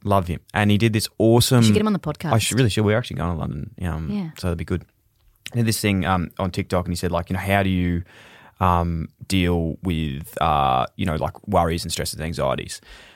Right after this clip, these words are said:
Speaker 1: In, um, what's a small tip?" And he said, "Write down a list of things that are bothering you, cross off the ones that you can't control, and work out the wa-, and, and solve the ones that you can."
Speaker 2: Oh, love it.
Speaker 1: And I was just like, "Holy fuck!" That's,
Speaker 2: It's
Speaker 1: um,
Speaker 2: so
Speaker 1: and I
Speaker 2: good.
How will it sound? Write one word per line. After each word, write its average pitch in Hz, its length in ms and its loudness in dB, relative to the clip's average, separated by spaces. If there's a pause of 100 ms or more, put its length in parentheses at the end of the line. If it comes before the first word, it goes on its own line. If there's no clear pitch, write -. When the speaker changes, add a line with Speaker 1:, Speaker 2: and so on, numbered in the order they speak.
(220)
Speaker 1:
In, 92 260 4
um, 85 220 2
what's 110 160 2
a 104 40 0
small 87 220 0
tip?" - 240 -6
And - 100 -4
he 98 60 0
said, 90 240 2 (460)
"Write 123 180 6
down 131 140 0
a 113 40 6
list 107 200 4
of 98 80 -4
things 98 160 2
that 92 100 2
are 90 100 0
bothering 120 400 4
you, 143 160 6
cross 117 280 2
off 98 160 0
the - 80 0
ones 92 240 0
that 78 80 -4
you 90 140 0
can't 92 280 0
control, 104 480 4
and 101 160 4
work 92 180 4
out - 120 -2
the 78 80 -2
wa-, 82 120 -2 (120)
and, 90 220 -2
and 98 240 0
solve 101 280 4
the 95 80 2
ones 90 160 0
that 82 100 -2
you - 60 -4
can." 78 320 -4 (240)
Speaker 2:
Oh, 139 140 -4 (140)
love 139 140 -10
it. 151 140 -12
Speaker 1:
And 110 100 4
I 113 40 6
was 113 80 4
just 107 160 0
like, 98 260 2 (500)
"Holy 127 280 -4
fuck!" 113 360 -6 (160)
That's, 131 200 0
Speaker 2:
It's 135 100 4
Speaker 1:
um, 123 80 6
Speaker 2:
so 175 60 2
Speaker 1:
and 147 160 6
I 160 60 8
Speaker 2:
good. 160 60 4